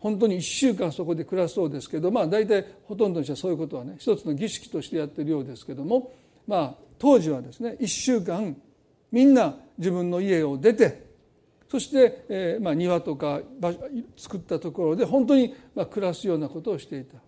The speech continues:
すね。で、この、えー、まあ、これはもう開かないんですけど、レビ記の二十三の四十二、四十三を読んでくだされば、えー、神様がそのことを命じられたことを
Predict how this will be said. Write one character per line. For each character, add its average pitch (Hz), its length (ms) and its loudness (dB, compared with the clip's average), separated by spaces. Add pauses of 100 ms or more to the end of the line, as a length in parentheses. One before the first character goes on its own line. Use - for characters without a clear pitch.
(160)
す - 80 -20
ね。 214 160 -12 (1800)
で、 240 60 2
こ 262 100 6
の、 240 340 4 (1040)
え 269 540 -8
ー、 285 40 -4
ま 214 120 6
あ、 - 40 2
こ 233 200 0
れ 254 80 12
は 233 40 10
も 220 120 4
う 208 40 -2
開 233 200 8
か 226 60 4
な 226 60 4
い 196 60 2
ん - 20 2
で 175 80 4
す - 80 2
け 208 80 6
ど、 185 80 8
レ 240 120 6
ビ 269 100 6
記 220 80 0
の 202 100 2
二 214 140 2
十 233 180 2
三 180 300 -2
の 190 380 0
四 220 240 4
十 165 180 2
二、 190 260 -4 (220)
四 202 220 0
十 165 100 -6
三 165 140 -6
を 156 40 -4
読 170 120 -2
ん 160 40 -2
で 147 120 -4
く 151 80 -8
だ 139 40 -6
さ 143 140 -6
れ 139 80 -6
ば、 208 240 -2 (720)
え 165 480 -8 (520)
ー、 - 40 -18
神 180 140 -4
様 156 160 -8
が 135 60 -8
そ 180 100 -6
の 175 100 -6
こ 160 120 -8
と - 80 -12
を 151 60 -8
命 175 160 -6
じ 170 60 -6
ら 180 60 -2
れ 156 80 -4
た 156 100 -6
こ 147 140 -10
と 202 140 0
を 151 260 -4